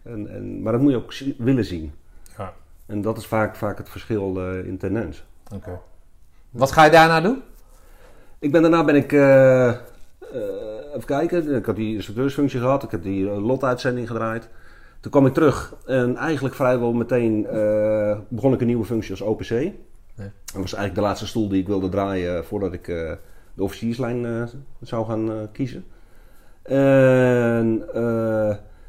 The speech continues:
Speaker 1: dat werk bij een transporteenheid. Eh, nogmaals, ook geen gevoel. <laughs> Het klinkt heel raar dat ik dat zeg, maar geen feeling mee. Met, eh, met, eh, tuurlijk, tuurlijk wel een bepaalde feeling met, met logistiek en transport.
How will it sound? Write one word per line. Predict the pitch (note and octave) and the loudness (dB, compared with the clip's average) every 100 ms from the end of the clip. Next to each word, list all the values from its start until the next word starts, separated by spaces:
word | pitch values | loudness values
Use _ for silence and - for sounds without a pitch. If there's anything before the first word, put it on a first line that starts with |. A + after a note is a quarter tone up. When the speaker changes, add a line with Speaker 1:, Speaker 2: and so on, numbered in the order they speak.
| - | -4
Speaker 1:
dat | A2+ | 2
werk | C3 A2+ | 4 6
bij | A#2 | 6
een | G2 | 4
transporteenheid. | G#2 F#2+ C3+ D3+ D3+ D3+ E3+ F#3 - - - - - - - - | 0 -2 -4 -2 -2 -2 -4 -6 -14 -20 -20 -20 -20 -20 -20 -20
Eh, | - G#2 F#2+ F2 E2 E2 - - - - - - - - - - | -18 -14 -12 -12 -14 -16 -18 -20 -20 -20 -20 -20 -20 -20 -20 -20
nogmaals, | - G2+ F#2+ F#2+ E2+ - | -8 -4 -2 -2 -4 -6
ook | - A2+ | -6 -4
geen | C3 A#2 | -4 -6
gevoel. | - D3 C#3 D3 C#3+ | -6 -6 -4 -4 -4
<laughs> | - A#2 | -4 -4
Het | A#2+ | 0
klinkt | D3+ C#3 | 2 4
heel | C#3+ C3+ | 4 6
raar | C3 C3+ | 4 4
dat | A#2+ | 2
ik | A2 | 0
dat | A2+ | -4
zeg, | B2 A2 | -4 -2
maar | G#2 F2 - - - - - - - - - | -2 -4 -12 -20 -20 -20 -20 -20 -20 -20 -8
geen | - C#3 | 0 0
feeling | C3 C3 C#3+ | 2 2 2
mee. | C#3+ D3 E3+ | 2 0 -4
Met, | C#3 - | -8 -8
eh, | |
met, | C3 B2+ C3+ | -6 -6 -6
eh, | B2+ A#2 - - A#2+ | -6 -6 -10 -14 -6
tuurlijk, | C#3+ G#2+ - - | -2 -2 -4 -4
tuurlijk | D3 B2 | 0 2
wel | B2+ | 4
een | B2 | 2
bepaalde | G#2+ G#2 C3 C3 | 0 4 4 2
feeling | - A2+ | -2 -4
met, | A2+ G#2+ | -4 -4
met | - G#2+ A2 | -4 -4 -2
logistiek | A2 G2 G2 A#2 F2 | -2 -2 -6 -8 -6
en | F#2+ | -6
transport. | - F#2 - A2 | -4 -4 -4 -6